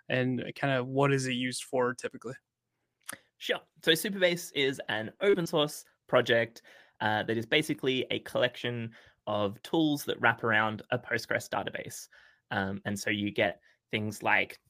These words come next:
Speaker 2: database hosting, uh, authentication, authorization, real-time, edge functions, uh, A I embedding stuff, all of that wrapped around a Postgres database. So you can take that Postgres database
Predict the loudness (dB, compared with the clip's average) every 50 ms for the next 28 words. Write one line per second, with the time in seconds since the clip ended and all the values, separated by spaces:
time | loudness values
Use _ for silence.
0 | _ _ _ 4 6 8 10 8 8 6 8 6 6 6 6 4 2 0 2 2
1 | 2 2 0 -2 -4 -6 -8 _ _ _ _ -4 -2 -2 0 -2 -2 -4 -4 -6
2 | -6 -8 -8 -12 _ -2 -2 -2 2 2 0 0 0 4 8 8 8 10 8 4
3 | 2 2 0 0 0 0 0 2 4 2 2 4 4 2 2 2 0 -2 -2 -2
4 | -2 -2 -4 -8 -10 -14 -20 _ _ 4 8 10 10 10 8 6 6 6 6 8
5 | 6 6 6 4 2 0 0 -2 -4 -4 _ 2 4 4 2 0 -2 0 0 0
6 | -4 -2 0 0 0 0 0 -2 -2 -2 -4 -6 -8 -16 _ -20 _ _ _ _
7 | -4 -2 0 0 2 0 0 0 _ 2 4 6 6 8 8 8 8 8 8 6
8 | 6 4 2 0 -2 2 4 4 6 6 4 4 2 0 -2 -2 -2 2 4 4
9 | 4 4 -2 -10 -14 -16 _ -20 -20 -20 -20 _ _ _ 10 12 12 12 12 12
10 | 12 12 12 12 10 10 8 8 8 8 4 4 4 6 6 4 4 2 0 -2
11 | -6 _ 0 0 0 0 0 -2 -2 -2 -2 -2 -2 -2 -2 -2 -4 -4 -4 -4
12 | -6 -6 -8 -4 -2 -2 -2 -2 -4 -6 -6 0 2 2 2 2 0 -10 _ 6
13 | 6 6 10 8 8 8 10 8 6 8 10 8 8 12 12 12 10 10 8 0